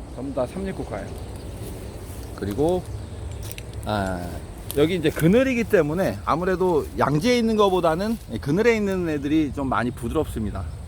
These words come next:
아, 그래서 지금도, 예, 나물로서, 예, 아주 좋은, 예, 잎이 아주 크죠. 그래서 많은 양을 채취하실 수가 있어요. 예, 드시는 방법은,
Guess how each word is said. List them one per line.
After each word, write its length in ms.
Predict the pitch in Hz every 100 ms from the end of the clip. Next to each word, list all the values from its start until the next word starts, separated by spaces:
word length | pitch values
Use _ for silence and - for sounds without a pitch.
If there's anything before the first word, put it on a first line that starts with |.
| -
아, 40 | 87 90
그래서 260 | 101 101 98
지금도, 520 | 117 113 110 165 202 - - - - - -
예, 920 | - - - - - - - - 98
나물로서, 480 | 104 123 113 - 110
예, 600 | - - - - 98 - -
아주 200 | 104 101
좋은, 340 | - 95 90 - - - - - - - - - - - -
예, 60 |
잎이 200 | 107 - 143
아주 120 | 127
크죠. 280 | - 147 156 -
그래서 180 | 101 98
많은 360 | 92 98 147 180
양을 260 | 147 104 90 -
채취하실 400 | 135 - 131 120
수가 160 | - 104
있어요. 1500 | - 87 101 - - - - - - - - - - 156
예, 40 | 160
드시는 400 | 170 175 233 220
방법은, 600 | 175 185 202 196 226 120